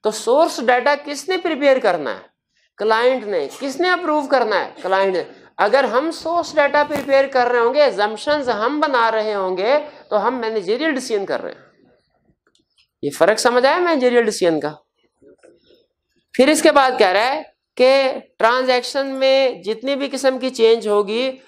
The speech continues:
वो क्लाइंट ही अप्रूव करेगा। ठीक है, यानी फर्ज कीजिए हमने रिकॉर्ड कर लिया, उसके बाद क्लाइंट कहता है इसमें कोई एडजस्टिंग एंट्री पास कर दो, हम कहेंगे सर आप एडजस्टिंग एंट्री रिकमेंड कर दें, हम पास कर देते हैं,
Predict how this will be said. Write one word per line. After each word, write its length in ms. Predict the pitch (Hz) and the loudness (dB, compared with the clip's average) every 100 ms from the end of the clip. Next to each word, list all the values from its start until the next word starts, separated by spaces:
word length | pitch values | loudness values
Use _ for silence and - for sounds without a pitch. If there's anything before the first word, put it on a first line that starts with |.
| - | -10
वो 80 | 240 | -6
क्लाइंट 440 | 254 247 254 285 | 0 2 2 0
ही 100 | 269 | 0
अप्रूव 340 | 262 220 196 160 | 0 0 -4 -2
करेगा। 540 | 160 127 113 104 104 - _ _ _ _ _ _ - | -4 -2 -4 -6 -10 -20 _ _ _ _ _ _ -6
ठीक 160 | 170 | 0
है, 100 | 247 | 2
यानी 180 | 247 226 | 2 2
फर्ज 260 | 233 233 240 | 2 2 2
कीजिए 260 | 240 226 | -2 0
हमने 260 | 240 220 233 | 0 2 0
रिकॉर्ड 360 | 214 202 196 - | 0 2 0 0
कर 160 | 208 | -2
लिया, 120 | 214 | -2
उसके 160 | 220 220 | -2 0
बाद 180 | 220 220 | -2 0
क्लाइंट 280 | 208 208 214 | 0 -2 -2
कहता 180 | 220 | -2
है 40 | 233 | -4
इसमें 220 | 226 220 | -4 -4
कोई 120 | 214 | -2
एडजस्टिंग 380 | 208 196 190 226 | -2 -2 -4 -2
एंट्री 260 | 196 196 220 | -2 -2 0
पास 220 | 196 190 | 0 0
कर 160 | 175 | -4
दो, 260 | 143 180 220 _ _ - | -4 -8 -10 _ _ -10
हम 100 | 196 | -2
कहेंगे 220 | 233 277 | 0 0
सर 200 | 269 269 | -2 -2
आप 380 | - 190 226 262 | 0 2 2 0
एडजस्टिंग 520 | 262 208 208 247 247 | 0 -2 -4 -6 -4
एंट्री 520 | 214 202 190 233 233 | -2 -4 -6 -2 -2
रिकमेंड 460 | 196 151 160 214 302 | -2 -2 -2 -2 0
कर 140 | 320 | 0
दें, 120 | 294 285 | 0 -2
हम 160 | 196 | -4
पास 280 | 147 147 220 | 0 0 0
कर 160 | 277 269 | -2 -2
देते 200 | 277 302 | -4 -8
हैं, 160 | 294 | -14